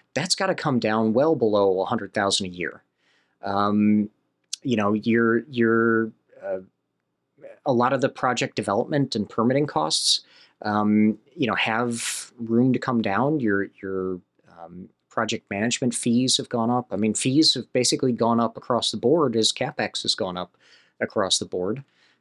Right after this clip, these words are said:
Um, there's room to go with E P C contractors. There's, you know, uh,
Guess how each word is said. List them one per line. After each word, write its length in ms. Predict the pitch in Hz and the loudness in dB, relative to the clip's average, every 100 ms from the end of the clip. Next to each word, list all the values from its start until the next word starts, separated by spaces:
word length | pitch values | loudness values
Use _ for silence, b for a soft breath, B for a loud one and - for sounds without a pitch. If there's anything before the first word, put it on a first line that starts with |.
| _ | _
Um, 540 | 92 95 98 98 101 - - | -6 -4 -2 -2 -4 -8 -6
there's 360 | 113 110 113 | 0 0 0
room 260 | 113 127 143 | 2 2 2
to 80 | 143 | 2
go 220 | 127 135 | 2 2
with 520 | 131 120 113 - - - | 2 2 2 -2 -18 -12
E 100 | 117 | -12
P 140 | - - | -6 -2
C 520 | - 131 151 165 156 | 0 0 -2 -4 -6
contractors. 800 | - 156 147 160 151 156 151 143 | -4 -4 -2 -2 -2 -2 0 0
There's, 500 | 110 107 - - - - | 0 2 2 2 -2 -8
you 120 | 117 | -8
know, 180 | 101 98 _ _ _ _ _ _ _ _ - - | -6 -6 _ _ _ _ _ _ _ _ -20 -16
uh, 320 | 107 101 98 | -12 -8 -6